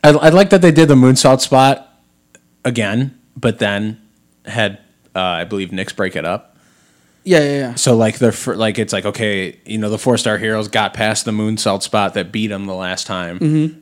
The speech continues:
Speaker 1: and then they're, and, you know, they ended up still losing eventually. But it's like,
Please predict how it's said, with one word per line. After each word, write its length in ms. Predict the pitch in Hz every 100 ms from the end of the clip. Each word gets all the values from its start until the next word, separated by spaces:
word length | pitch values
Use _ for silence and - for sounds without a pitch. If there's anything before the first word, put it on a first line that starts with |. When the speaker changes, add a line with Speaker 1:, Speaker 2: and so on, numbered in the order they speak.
| -
Speaker 1:
and 160 | 104
then 100 | 101
they're, 240 | 98 95 90 _ -
and, 160 | - 107
you 100 | 95
know, 80 | 98
they 140 | 107
ended 180 | 104 101
up 80 | 90
still 300 | - 98 95
losing 360 | 110 107 95 90
eventually. 480 | 87 87 90 85 - _ _ _ _ _
But 360 | 110 101 95 -
it's 260 | 92 90 -
like, 440 | 87 82 - -